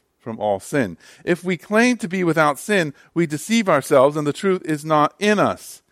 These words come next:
If we confess our sins, he is faithful and just and will give us, or forgive us our sins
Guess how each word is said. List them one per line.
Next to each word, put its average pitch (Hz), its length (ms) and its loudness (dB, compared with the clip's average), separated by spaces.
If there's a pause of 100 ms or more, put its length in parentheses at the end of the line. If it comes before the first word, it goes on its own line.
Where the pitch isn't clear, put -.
(280)
If 151 140 -4
we 165 160 -2
confess 196 560 -2
our 160 140 -2
sins, 139 500 0 (220)
he 185 180 -2
is 160 200 -2
faithful 214 440 -4
and 165 220 -6
just 139 400 2
and 147 120 -4
will 143 100 -2
give 165 320 0
us, 123 420 -6 (1800)
or 123 100 -2
forgive 139 460 -2
us 107 240 0
our 117 180 0
sins 101 500 -6